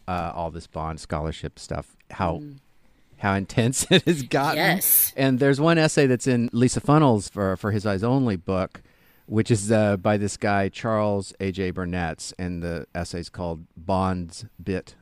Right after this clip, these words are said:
Speaker 1: on the Side. And, um, it's referenced in this other,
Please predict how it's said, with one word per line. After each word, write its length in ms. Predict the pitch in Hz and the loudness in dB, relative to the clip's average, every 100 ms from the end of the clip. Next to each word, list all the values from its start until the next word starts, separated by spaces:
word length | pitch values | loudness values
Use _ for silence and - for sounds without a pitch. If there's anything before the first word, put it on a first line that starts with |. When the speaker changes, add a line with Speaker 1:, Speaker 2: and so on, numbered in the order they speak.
| _ | _
Speaker 1:
on 200 | 92 85 | -8 -8
the 60 | 80 | -10
Side. 600 | - 90 78 73 73 - _ _ _ _ | -6 -6 -4 -6 -10 -12 _ _ _ _
And, 600 | 92 95 92 92 92 87 | -2 0 0 0 -2 -4
um, 640 | 92 90 90 87 87 87 85 | -4 -2 -2 -4 -4 -6 -6
it's 240 | 98 - | -8 -4
referenced 560 | 117 120 - 113 98 - | 2 2 2 -2 -2 -2
in 100 | 92 | -2
this 180 | 90 - | -2 -2
other, 340 | 95 90 85 | -2 -2 -4